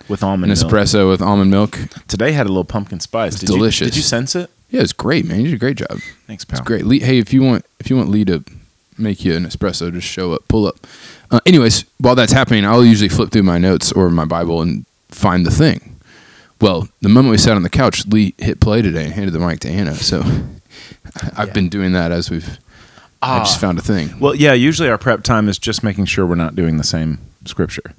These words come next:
Speaker 2: Oh, yeah. Hey, are you here? Or there? You just flipped to First Corinthians, which is where I happen to be. I don't know if you're just following along
Speaker 1: No,
Speaker 2: with me
Speaker 1: I,
Speaker 2: here.
Speaker 1: I, look, I, I peeped on your phone. First Corinthians chapter one.
Speaker 2: Yeah.
Speaker 1: Let's do it.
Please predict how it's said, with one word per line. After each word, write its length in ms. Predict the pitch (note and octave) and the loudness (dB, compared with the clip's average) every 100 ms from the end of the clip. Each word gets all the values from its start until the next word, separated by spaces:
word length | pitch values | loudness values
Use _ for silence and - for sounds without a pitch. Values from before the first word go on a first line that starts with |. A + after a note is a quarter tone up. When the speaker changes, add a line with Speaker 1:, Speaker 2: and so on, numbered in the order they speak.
| - | -6
Speaker 2:
Oh, 80 | |
yeah. 200 | G2+ D#2 - | -6 -4 -2
Hey, 200 | G#2+ F2 | 0 2
are 40 | |
you 100 | G2+ | 2
here? 240 | F#2+ G2+ G2 | 0 -2 -2
Or 40 | |
there? 140 | F2 F2+ | -4 -4
You 180 | G2+ A#2 | 2 4
just 140 | C#3+ - | 4 2
flipped 140 | A#2 | 0
to 40 | - | 0
First 200 | G2+ - | 0 2
Corinthians, 400 | G2+ F2+ E2+ - | 2 2 0 0
which 100 | F2 | 2
is 100 | E2+ | 2
where 120 | F2+ | 0
I 40 | |
happen 200 | E2+ E2+ E2+ | -2 -2 -2
to 20 | |
be. 80 | F2 | 0
I 20 | |
don't 80 | D#2+ | 0
know 60 | |
if 80 | F2 | 0
you're 100 | F2 | 0
just 160 | E2+ - | -2 -4
following 180 | E2+ D#2+ | -2 0
along 100 | A2+ | 0
Speaker 1:
No, 60 | A2 | 0
Speaker 2:
with 80 | B2 | 0
me 60 | |
Speaker 1:
I, 80 | B2 | -2
Speaker 2:
here. 80 | - | 0
Speaker 1:
I, 80 | B2 | -2
look, 260 | A#2 A#2+ - | -2 -4 -2
I, 340 | A#2 A#2 A2+ - | 0 0 -2 -2
I 180 | G#2 | -2
peeped 300 | G2+ B2 - | 0 -2 -2
on 100 | F#2+ | -4
your 100 | F2 | -4
phone. 280 | D2+ F2+ C#2 - _ _ _ _ - | -6 -8 -10 -16 _ _ _ _ -12
First 220 | A#2 A2 | -8 -6
Corinthians 320 | - A2+ A2 - | -6 -6 -6 -6
chapter 280 | A#2 G#2 | -8 -6
one. 240 | F#2 G2+ A2 | -6 -2 0
Speaker 2:
Yeah. 200 | E2 - - - - | -2 -4 -12 -20 -12
Speaker 1:
Let's 160 | - - | -10 -4
do 160 | D3 | -4
it. 100 | C#3 | -4